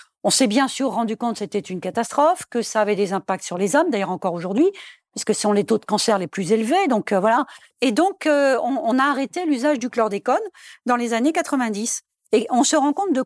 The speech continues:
quoi ? On se rend compte qu'après le chlordécone, on a utilisé le glyphosate.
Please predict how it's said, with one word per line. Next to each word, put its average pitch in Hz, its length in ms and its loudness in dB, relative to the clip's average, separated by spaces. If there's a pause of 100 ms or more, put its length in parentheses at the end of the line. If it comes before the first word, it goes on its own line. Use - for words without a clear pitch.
quoi ? 214 200 4
On 214 60 -2
se - 140 -6
rend 285 180 2
compte 349 240 -2
qu'après - 560 -2
le 349 60 -6
chlordécone, 262 600 0
on 240 120 0
a 220 60 -2
utilisé 226 280 -4
le 320 60 -2
glyphosate. 202 600 -4